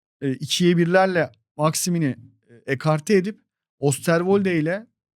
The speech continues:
Barış Alper'i işte veya hem Barış Alper arkasında Kaan, orada ikiye bir kalabilirler Osterwolde ile. Orada Galatasaray bir avantaj elde edebilir. Fenerbahçe'nin bence en zayıf diyebileceğim noktası bu.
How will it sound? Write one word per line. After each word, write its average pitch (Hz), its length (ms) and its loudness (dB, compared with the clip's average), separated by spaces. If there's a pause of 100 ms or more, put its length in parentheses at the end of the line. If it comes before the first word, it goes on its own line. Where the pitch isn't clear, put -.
(120)
Barış 156 320 4
Alper'i 156 440 0
işte 131 320 -10
veya 135 420 -2 (300)
hem 160 240 4
Barış 160 240 2
Alper 156 260 0
arkasında 147 540 -2
Kaan, 147 360 -2 (400)
orada 160 300 4
ikiye 170 380 -2
bir 190 100 -4
kalabilirler 160 540 0
Osterwolde 117 680 -6
ile. 185 200 -6 (480)
Orada 208 320 4
Galatasaray 175 540 0
bir 160 40 0
avantaj 151 460 -2
elde 135 200 -2
edebilir. 127 440 -6
Fenerbahçe'nin 139 600 -4
bence 143 380 -6 (440)
en 202 460 0
zayıf 131 460 -6
diyebileceğim 113 680 -8
noktası 113 540 -12
bu. 180 240 0